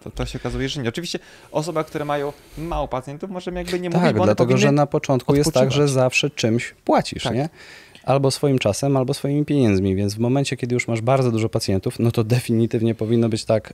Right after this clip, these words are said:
Speaker 2: że jakieś pieniądze ci z tego spływają, no to powinieneś po prostu teraz wybrać dalej, czym płacisz za kolejne rzeczy.
Speaker 1: Mhm.
Speaker 2: Czy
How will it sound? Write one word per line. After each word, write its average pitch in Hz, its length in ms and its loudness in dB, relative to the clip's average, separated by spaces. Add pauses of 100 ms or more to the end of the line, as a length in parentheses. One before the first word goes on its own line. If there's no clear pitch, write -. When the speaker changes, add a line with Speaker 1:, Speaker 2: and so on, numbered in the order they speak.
Speaker 2:
że 110 140 -2
jakieś 113 280 0
pieniądze 110 400 0
ci - 100 -12
z - 60 -12
tego 104 160 -4
spływają, 104 520 -2 (380)
no 104 120 -2
to 117 100 -4
powinieneś 117 460 0
po 110 120 -8
prostu 113 460 -4 (600)
teraz 113 240 2
wybrać 117 440 0 (340)
dalej, 110 500 2 (100)
czym 156 180 4
płacisz 131 600 0
za 117 160 -2
kolejne 117 360 4
rzeczy. 95 280 0 (140)
Speaker 1:
Mhm. 147 260 -10 (200)
Speaker 2:
Czy 120 320 0